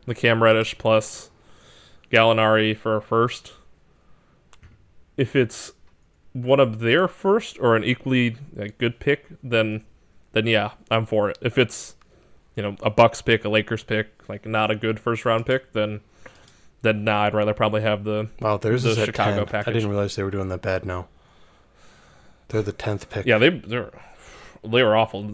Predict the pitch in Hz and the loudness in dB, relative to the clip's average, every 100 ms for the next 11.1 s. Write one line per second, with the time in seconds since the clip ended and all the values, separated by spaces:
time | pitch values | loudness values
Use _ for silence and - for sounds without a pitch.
0 | 110 104 92 110 - 113 107 117 110 98 | -4 -4 -6 -8 -6 -2 0 0 0 0
1 | 104 101 107 - _ _ _ - 120 120 | -2 -6 -14 -20 _ _ _ -2 -2 0
2 | - - - 120 101 - 123 110 107 104 | -4 -6 -8 -6 -6 0 0 2 -2 -4
3 | 95 - 95 - 104 - 98 101 - - | -6 -6 -6 -4 -4 -4 -10 -12 -12 -10
4 | - - _ - _ _ _ - _ _ | -10 -14 _ -20 _ _ _ -20 _ _
5 | - 107 - 110 107 101 98 95 - 95 | -16 -14 -6 -4 -2 -4 -6 -8 -8 -10
6 | - 101 95 92 90 90 - - - - | -10 -6 -6 -6 -10 -10 -20 -20 -20 -20
7 | - - - - _ 113 104 123 117 156 | -20 -20 -20 -20 _ 0 0 2 4 4
8 | 151 151 143 160 135 127 120 113 101 95 | 6 4 6 4 4 2 4 0 0 -4
9 | - 123 - 110 107 101 98 95 104 92 | -6 -6 -2 -2 0 -2 -4 -4 -4 -2
10 | 92 87 - 92 92 90 98 92 - 95 | -2 -2 -4 -2 -4 -6 -4 -4 -4 -8
11 | - | -8